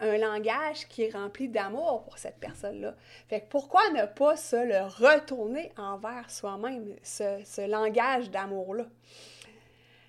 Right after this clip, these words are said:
Ça, c'est puissant. <laughs> Vraiment, là, c'est vraiment quelque chose qui est fort.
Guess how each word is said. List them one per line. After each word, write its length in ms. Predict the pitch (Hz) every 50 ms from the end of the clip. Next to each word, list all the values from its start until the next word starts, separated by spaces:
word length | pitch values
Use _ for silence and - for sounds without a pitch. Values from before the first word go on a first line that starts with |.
| _ _
Ça, 200 | - - 330 320
c'est 140 | - 233 208
puissant. 360 | - - 202 - - 180 - -
<laughs> 40 |
Vraiment, 1040 | - 240 - 370 453 - - - 381 427 381 262 277 277 302 320 311 311 320 320 294
là, 160 | 277 269 254
c'est 180 | 269 - - 226
vraiment 340 | 190 202 208 202 202 226 254
quelque 320 | 240 214 202 - - 185
chose 300 | 180 - 196 196 202 -
qui 140 | - 208 202
est 20 |
fort. 240 | - - - - -